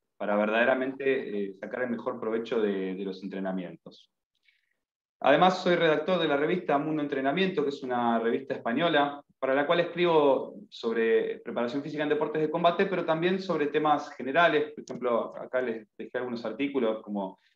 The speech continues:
sobre el levantamiento de pesas en preparación física, en su momento el tema del covid, ¿no? Efectos del covid en los deportistas, tiempos de descanso entre series durante un ejercicio de fuerza. La verdad es que me gusta mucho, este, investigar y compartir, y la revista me da este espacio,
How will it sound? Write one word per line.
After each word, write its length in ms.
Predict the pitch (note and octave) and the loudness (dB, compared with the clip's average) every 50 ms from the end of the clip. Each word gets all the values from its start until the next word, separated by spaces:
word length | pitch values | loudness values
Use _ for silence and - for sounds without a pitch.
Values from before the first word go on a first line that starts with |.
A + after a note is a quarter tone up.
| _ _ _ | _ _ _
sobre 240 | _ - - G#2 G2+ | _ -10 -6 -2 0
el 60 | G2+ | 0
levantamiento 460 | G2+ G#2 A2 G#2+ A2 A2 A#2 A#2 A#2 | 2 2 0 0 0 -2 -2 0 2
de 80 | A2+ A2 | 0 2
pesas 300 | - - - B2+ G#2+ A2 | 2 0 -2 -2 -6 -8
en 60 | G#2 | -6
preparación 400 | G2+ G2+ G2+ G#2 G#2 G#2 A#2 A#2 | -6 -2 -2 -2 -2 -2 -6 -4
física, 800 | - F3+ F3+ F3 E3+ E3 - C#3+ C3+ - C3+ C3 B2+ B2+ B2 A#2+ | -2 0 0 0 0 -2 -4 -6 -2 2 4 6 8 8 6 4
en 100 | A#2 A2+ | 4 0
su 120 | A2+ - | -6 -8
momento 520 | A2 A2 A#2+ A#2+ A#2+ A#2 B2 A#2 A2+ A2 G#2+ | -6 -4 -4 -4 -2 0 2 4 4 4 2
el 120 | G2+ G#2 | 2 0
tema 220 | A#2 A2+ A#2 A2+ | -2 0 0 0
del 120 | G#2+ G2+ G2+ | 0 -2 -4
covid, 480 | - A2 G#2+ A#2+ C3+ C#3+ C#3+ C#3 - | -2 0 2 4 4 4 4 4 2
¿no? 180 | - D3 D3+ D3 | 0 -2 -2 -2
Efectos 340 | C3 - C3+ B2+ - B2 A2+ | -4 -6 -8 -8 -6 -6 -6
del 140 | A2 G#2 G#2 | -6 -6 -2
covid 420 | G#2+ G#2+ A2 B2+ B2+ C3 B2 - | -2 0 2 2 2 0 0 -2
en 100 | A#2 G#2+ | -6 -6
los 80 | G2+ G#2 | -4 -4
deportistas, 1000 | G#2 G#2 G#2+ G#2 G#2 G#2 D#3+ E3+ E3 D#3+ D#3+ - C3+ B2+ B2+ B2 B2 - - - - - _ _ _ | -4 -2 -4 -6 -4 -2 -2 -2 0 -2 -2 2 6 8 8 8 8 4 -4 -10 -14 -20 _ _ _
tiempos 300 | - E3+ E3 D#3+ C3+ A#2 | -4 -2 0 0 2 2
de 120 | A2 G#2+ | 2 0
descanso 380 | G#2+ - - C3 B2+ B2+ - A#2 | 0 2 2 2 2 2 -2 -10
entre 220 | G#2+ - G#2 G2+ | -10 -6 -6 -6
series 340 | G2+ - - C3 C3 B2 A2+ | -2 2 4 4 4 4 0
durante 260 | G#2 G#2 G#2 G2+ - | 0 -2 -2 -4 -4
un 80 | A2 A2 | -8 -8
ejercicio 440 | G#2 - G#2+ G#2 - - - G#2 G2+ | -6 -6 -6 -6 -6 -4 -4 -4 -4
de 100 | G2+ - | -2 0
fuerza. 640 | D3 D3+ D3+ D3 C#3 C3 - - B2 A#2 A#2 A2+ - | 4 6 6 6 4 2 -2 -2 0 0 0 0 -2
La 100 | A#2 A2+ | -4 -4
verdad 180 | A2+ A#2+ C3+ | -2 -2 -4
es 60 | - - | -4 0
que 300 | C#3 C3+ B2+ - - - _ _ | 0 0 0 -2 -8 -14 _ _
me 100 | - A#2 | -4 -4
gusta 240 | C3 C#3 C#3 - C#3 | -2 -2 -2 -2 -2
mucho, 600 | C#3+ D#3+ F3 E3+ - - C3+ A#2+ A#2 A2+ A2+ - - _ _ _ - | -2 -2 -6 -6 -2 0 2 2 2 0 -2 -10 -16 _ _ _ -6
este, 460 | G2+ G#2+ G#2 G#2 - - _ - G#2+ | -2 -2 -2 -2 -4 -10 _ -4 -4
investigar 680 | G#2 A2 A#2 A2 A2+ A2 A2 - A#2+ C#3 D3 D3 C#3 C3 | -2 -2 -2 -4 -4 -6 -4 -2 2 6 6 6 6 4
y 80 | B2 A#2 | 2 -2
compartir, 640 | A2+ A2+ G#2 A2 A2 A2+ A2 - D#3+ F3 - - - - | -4 -6 -4 -2 -4 -4 -2 -2 -2 -2 -2 -2 -8 -10
y 240 | A2 A2+ A2+ A2+ A2 | -10 -8 -6 -6 -4
la 120 | G#2+ G#2+ | -4 -4
revista 360 | G#2 A2 A#2+ B2+ - - C3 | -4 -4 -6 -6 -4 -4 -2
me 120 | A#2 A2+ A2+ | -2 0 0
da 80 | A#2+ | -2
este 160 | A#2+ - - | -2 -4 -10
espacio, 680 | A#2 - _ C3+ C3+ C3+ - D3 D3 D3 D3 C#3+ - | -12 -2 _ 0 0 0 0 0 0 0 0 -4 -12